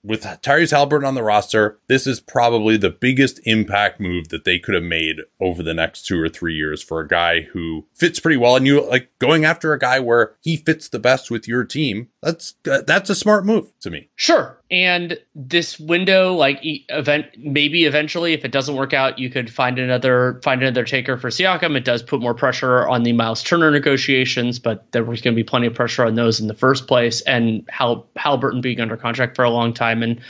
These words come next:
Speaker 2: and there's also a benefit to getting better right now, just understanding
Speaker 1: Sure.
Speaker 2: what this team is, getting moved. And the analogy I would make there is,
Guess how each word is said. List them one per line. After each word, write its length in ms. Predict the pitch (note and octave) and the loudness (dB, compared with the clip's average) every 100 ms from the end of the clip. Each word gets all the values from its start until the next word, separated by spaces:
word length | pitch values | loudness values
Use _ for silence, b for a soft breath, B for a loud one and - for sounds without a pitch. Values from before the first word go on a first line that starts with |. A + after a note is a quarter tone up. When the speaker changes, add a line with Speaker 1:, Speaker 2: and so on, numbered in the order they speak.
| B B - | B B -4
Speaker 2:
and 180 | G#3+ A3 | 0 2
there's 160 | A3 | 2
also 300 | A3+ A#3+ C#4+ | 2 0 2
a 80 | G3+ | 2
benefit 460 | E3+ F3 F3 F#3 - | 0 -2 -4 -6 -6
to 340 | - E3+ D#3 | -2 0 0
getting 380 | C3 E3 G3+ D#3+ | 0 0 0 0
better 280 | D3+ G3 F#3 | -2 -2 -4
right 280 | C#3+ F3 - | -4 -4 -2
now, 320 | D#3+ D3 A#2 | -2 -2 -6
just 340 | B2 D3+ - - _ | -4 -4 -6 -20 _
understanding 520 | D3+ E3+ E3+ E3+ F3 | -2 -2 -2 0 0
Speaker 1:
Sure. 100 | E3+ | 0
Speaker 2:
what 120 | F#3+ E3 | 0 -2
this 180 | E3+ | -8
team 240 | - D#3 D3 | -6 -4 0
is, 200 | D#3 C3+ | -2 -2
getting 200 | D#3+ E3+ | -2 -2
moved. 200 | A#3+ - | -2 -2
And 200 | F#3 F3+ - - | -2 -2 -8 -6
the 440 | D3 F#3 E3+ E3+ | 0 2 2 0
analogy 540 | E3 D#3+ G#3+ A#3 F3+ E3 | 0 2 2 0 0 -2
I 60 | |
would 160 | E3+ D3+ | -2 -2
make 220 | G3+ C4+ | -4 -2
there 220 | E3+ D#3+ | 0 0
is, 360 | F3+ E3+ D#3 - | 0 -2 -2 -6